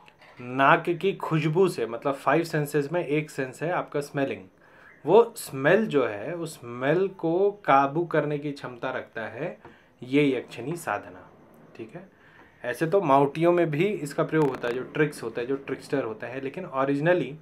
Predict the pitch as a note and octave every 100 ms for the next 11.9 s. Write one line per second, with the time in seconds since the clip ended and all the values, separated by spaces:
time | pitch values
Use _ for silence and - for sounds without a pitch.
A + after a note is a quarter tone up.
0 | - - - _ - - - B2 B2+ C#3+
1 | C#3+ C#3 - _ _ _ C3+ A#2+ C3+ D#3+
2 | F3+ E3 E3 - - - - - B2 C3
3 | C3 C#3+ C#3 C3+ D3 C#3 C3 B2+ B2 C3
4 | A#2 - - - - - - C3+ F3+ A#3
5 | E3 D3+ G3 F3+ E3 - D#3 D#3 D3 D3+
6 | C#3+ B2 B2 B2 - D#3+ E3+ D#3+ - D3
7 | D3 C#3 B2 A2+ A#2+ E3 - E3 C3 C3+
8 | D3+ B2 B2 - E3+ D#3 C3+ C3+ B2 A#2
9 | A2 B2 C3+ - B2+ A2+ A2 G#2 G#2+ G#2
10 | - - - - - - D#3 F3+ D3 F3
11 | G3 E3 D3 E3 F#3+ F3 E3+ G3 G#3